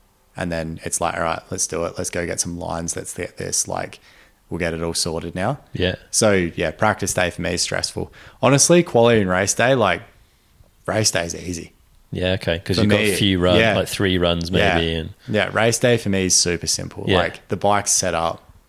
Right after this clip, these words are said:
Speaker 1: As long as everything's tight, you just send him up.
Speaker 2: Yeah.
Speaker 1: He does his practice runs, he comes down,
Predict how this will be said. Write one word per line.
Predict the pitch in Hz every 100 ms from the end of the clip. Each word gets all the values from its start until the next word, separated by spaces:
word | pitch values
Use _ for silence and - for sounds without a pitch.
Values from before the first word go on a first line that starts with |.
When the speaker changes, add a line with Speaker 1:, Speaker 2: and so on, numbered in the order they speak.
| _ - -
Speaker 1:
As | -
long | 107 110
as | 104 98
everything's | 95 92 90 87
tight, | - 82 82 - -
you | 90
just | 87 -
send | 95 90
him | 85
up. | 82 85 - -
Speaker 2:
Yeah. | 90
Speaker 1:
He | 87
does | 104 95
his | 95
practice | - 90 - 90
runs, | 92 90
he | 87
comes | - 92 87
down, | 90 85 85